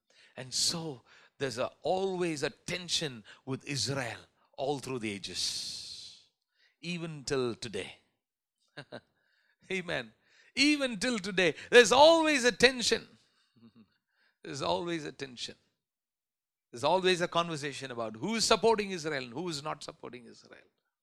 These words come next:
There's always a tension in the world because of the promised plans of God have been bigger and greater. Amen. Hallelujah. The promise was to transform nations. And so God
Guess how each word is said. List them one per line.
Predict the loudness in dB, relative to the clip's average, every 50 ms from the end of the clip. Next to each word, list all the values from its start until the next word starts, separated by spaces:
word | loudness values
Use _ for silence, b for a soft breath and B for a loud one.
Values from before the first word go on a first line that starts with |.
| _ _ _ _ _ _ _ _ _ _
There's | -18 -12 -8
always | -6 -6 -4 -6 -6 -6 -8
a | -10
tension | -12 -12 -16 -16 -14 -14 -14 -14 -16 _ _ _ _ _ _ _ _ _ _ _ _
in | -14 -12
the | -10 -8
world | -8 -6 -6 -6 -8 -10 -12 -18 -20 _ _ _ _ _ _ _ _ _ _ _ _ _ _ -18
because | -18 -14 -10 -8 -8 -8 -8
of | -8 -10
the | -10
promised | -10 -8 -8 -8 -8 -8 -10 -10
plans | -10 -10 -12 -12 -12 -16
of | -16 -16
God | -16 -18 -18 -18 _ _ _ _
have | -16 -14 -12 -12
been | -12 -12 -12
bigger | -14 -14 -14 -16 -18 -18 -20 _ _ _ _ _ _ _ _ _ _ _ _ _ _ _ _ _ _
and | -20 _ _ _
greater. | -18 -16 -16 -14 -16 -18 -20 -20 _ _ _ _ _ _ _ _ _ _ _ -8
Amen. | -4 -2 -2 -2 -4 -10 -18 _ _ _ _ _ _ _ _ _ _
Hallelujah. | -8 -6 -4 -4 -4 -6 -10 -10 -10 -10 -10 -10 -12 -16 -18 _ _ b b b b b b
The | -14 -12
promise | -8 -4 -4 -4 -4 -4 -8 -8 -8
was | -8 -10 -10 -10
to | -12
transform | -8 -4 -4 -4 -4 -4 -8 -8 -10 -10
nations. | -8 -8 -8 -8 -8 -10 -12 -16 -16 -16 -14 -14 -14 -16 -18 -20 _ b b b b b b b b
And | -14 -10 -8
so | -6 -2 0 2 2 2 0 -4 B B B B B B -2
God | 2 4 6 6 6 6 6 2